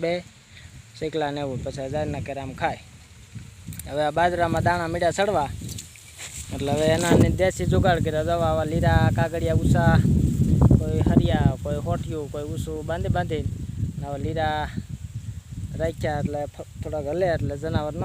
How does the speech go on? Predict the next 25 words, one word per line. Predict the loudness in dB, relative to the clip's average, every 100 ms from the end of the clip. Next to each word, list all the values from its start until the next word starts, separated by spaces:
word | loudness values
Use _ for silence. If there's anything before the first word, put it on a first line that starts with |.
| -2
બે, | 0 -4 -6 -14 -16 -16 -16 -18 -18 -10
કારણ | -8 -4
કે | -2 -2
દાણા | -2 -2 -2 -4 -10 -20 _ _ _ _ _ _ _ _ _ -6
જો | -2 -2 -6 -12 -6 -2 0 0 -2 0 0 0 -6 -8 -6 -6 -4 -2 -2 -2 -4 0 2 2 0 -2 -4 -6 -6 -6 -8 -6 -2 -2 -4 -8 -8 -6 -4 -4
આ | -4
રીતના | -6 -8 -8 -8
ખીરોયા | -4 0 0 0 -2
દાણા | -4 -4
થઈ | -8 -2
ગયા | -2 0
છે | -4 -6 -4 -4 -2 0 0 -2 -6 -8 -10 -6 -6
અને | -4 -8 -6 -6 -4 -4 -4
નીકળે | -4 -2 -2 -2
છે | -4
હજી | -4 -4 -4
આગ-, | -4 -4
આગળ | -4 -4 -4
પાછળ | -4 -6 -6
હોય | -6 -6
એટલે, | -6 -6 -8 -10 -12 -12 -14 -18 -18 -20 -20 -18
કારણ | -14 -10
કે | -8
આ | -6
પ્રાકૃતિકમાં | -4 -4 -4 -6 -6 -8 -4 -4